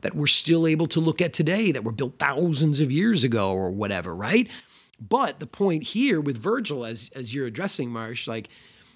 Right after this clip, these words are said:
is that he was so consumed with the legacy that he kind of lost sight of the fact that he was building it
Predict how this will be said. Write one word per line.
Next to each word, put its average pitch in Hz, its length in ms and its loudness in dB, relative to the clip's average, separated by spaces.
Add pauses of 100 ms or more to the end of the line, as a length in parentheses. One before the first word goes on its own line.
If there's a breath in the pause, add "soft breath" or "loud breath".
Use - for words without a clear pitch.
(200 soft breath)
is 151 300 2
that 139 340 -2 (460 soft breath)
he 185 160 2
was 156 180 4
so 190 480 4 (220 soft breath)
consumed 170 880 4 (200 soft breath)
with 143 220 2
the 175 80 2
legacy 143 760 2 (300 loud breath)
that 147 260 -2
he - 120 -6
kind 190 320 2
of 139 120 0
lost 151 300 0
sight 165 200 0
of 147 40 -4
the 139 80 -4
fact 147 220 -4
that 143 80 -2
he 175 80 4
was 165 140 2
building 196 420 4
it 202 200 2